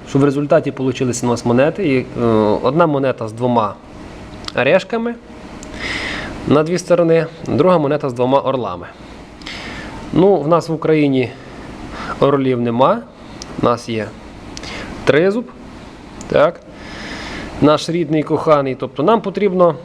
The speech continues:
зробити одну монету, щоб мала дві решки,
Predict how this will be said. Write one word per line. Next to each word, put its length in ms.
зробити 560
одну 240
монету, 360
щоб 160
мала 320
дві 240
решки, 400